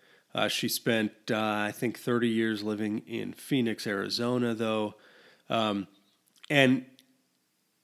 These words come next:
listening to her stories paints a picture of how things were through the twentieth century, um,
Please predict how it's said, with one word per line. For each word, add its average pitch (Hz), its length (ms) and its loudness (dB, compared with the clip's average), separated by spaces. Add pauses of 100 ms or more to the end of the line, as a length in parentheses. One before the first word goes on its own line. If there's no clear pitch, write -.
(540)
listening 156 560 6
to 139 100 2
her 151 240 2
stories 127 720 2
paints - 800 -2 (400)
a 120 60 -6
picture 117 560 -4
of 98 140 -2
how 110 200 -2
things 107 380 -4
were 104 380 -2
through 113 240 -6
the 104 100 -4
twentieth 107 400 -4
century, 101 720 -2 (1300)
um, 104 680 -4